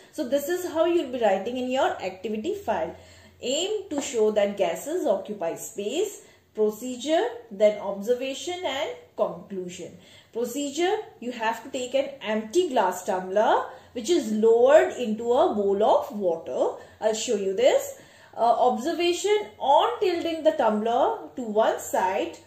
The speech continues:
bubbles of air, they are seen coming out from the lower end of the tumbler. And then the conclusion is that air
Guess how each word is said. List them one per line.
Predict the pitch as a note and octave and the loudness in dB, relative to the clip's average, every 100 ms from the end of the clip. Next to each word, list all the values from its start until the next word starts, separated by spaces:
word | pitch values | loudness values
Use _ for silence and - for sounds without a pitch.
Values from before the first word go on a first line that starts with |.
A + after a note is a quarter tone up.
| - | -16
bubbles | F#3+ A3+ A#3 A3+ D4+ A#4+ - - - - - | -4 0 2 6 8 6 0 -10 -18 -14 0
of | G#3+ G#3+ | 0 0
air, | - A#3 C#4 G#4+ D4 | -2 2 4 2 2
they | A#3 | 2
are | G#3+ A3 | 4 2
seen | - - D4+ F#4 G#4 | -2 -4 -2 -2 2
coming | A3+ G3+ G3+ | 0 0 -2
out | F#3+ G3 | -2 -2
from | - A3+ G#3+ | -2 0 2
the | C#4 B4 - - | 4 4 2 -6
lower | G#3 B3 E4+ F#4 | -2 2 4 4
end | C4+ G3 | 4 2
of | F#3+ F#3+ | -2 -2
the | F#3+ | -6
tumbler. | G3 F3 F3 F#3+ B3 B4+ - - - - - | -4 -6 -4 0 0 0 -4 -20 -20 -20 -16
And | - B3 B3+ | -6 -4 -2
then | C4 C#4 D#4 | -2 -2 -2
the | C4+ | -4
conclusion | C4 A3+ A3 B3 C4 C#4 D#4 | -2 -4 -4 -6 -6 -2 0
is | E4+ F#4+ D5+ - - - | 0 2 0 -2 -14 0
that | A3+ A3 - | 2 2 0
air | A#3+ C#4+ F4+ G#4+ | 2 6 6 4